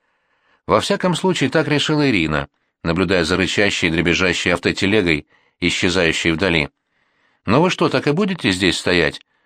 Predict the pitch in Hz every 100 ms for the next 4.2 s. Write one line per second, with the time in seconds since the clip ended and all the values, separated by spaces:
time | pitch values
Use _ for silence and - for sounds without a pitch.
0 | _ 92 104 117 123 113 151 190 208 -
1 | _ _ _ - 101 95 98 87 87 87
2 | 85 80 - 80 90 - 85 - 78 78
3 | _ _ _ - 185 180 135 120 156 156
4 | 92